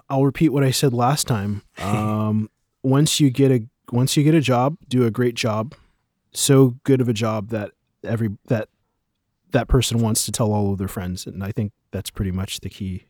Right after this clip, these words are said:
Speaker 1: to everything.
Speaker 2: Great. Well, thank you so much once again for being on the show for a second time. <laughs> I really, really appreciate you coming back on.
Speaker 1: Oh,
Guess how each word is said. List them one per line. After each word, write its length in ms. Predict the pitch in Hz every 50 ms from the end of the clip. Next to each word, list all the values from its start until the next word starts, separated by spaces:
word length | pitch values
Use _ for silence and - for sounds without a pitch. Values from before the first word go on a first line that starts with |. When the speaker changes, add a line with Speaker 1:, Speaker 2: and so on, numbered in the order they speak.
| _
Speaker 1:
to 320 | - - - 95 90 92 - - _ _ _ _ _ _ _ _ _ _ _ _ _ _ _ _ _ _ _ _ _ _ _ -
everything. 440 | 104 101 98 - - 160 185 185 - _ _ _ _ _ _ _ _ _ _ _ _ _ _ _ - - - - - - - - _ _ - -
Speaker 2:
Great. 340 | - - 98 90 87 78 - - 151 - - - - _
Well, 280 | 117 110 107 104 104 -
thank 220 | - 131 127 117 -
you 240 | 127 123 117 107 - - - - - _ _
so 380 | - - - - - 147 131
much 340 | 131 127 123 - - - -
once 200 | 117 117 104 -
again 200 | 110 113 113 107
for 80 | 98 98
being 180 | 104 104 104
on 120 | 104 101 98
the 80 | 95
show 260 | - - 107 104 104
for 180 | 101 - - 107
a 60 | 95
second 340 | - - 127 - - 131 110
time. 340 | - 120 110 107 110 110 101 - - - -
<laughs> 200 | - - - - 180 127 -
I 120 | 165 131
really, 280 | 135 135 135 131 127 123
really 160 | 127 120 120
appreciate 340 | 117 - 120 107 - 110 104
you 100 | 95 101
coming 160 | - 104 101
back 200 | 101 101 98 -
on. 160 | 98 95 98 - _ _ _ _ _ _ _ _ _ _ _ _ _ _ _ _ _ _ _
Speaker 1:
Oh, 220 | - 190 175 -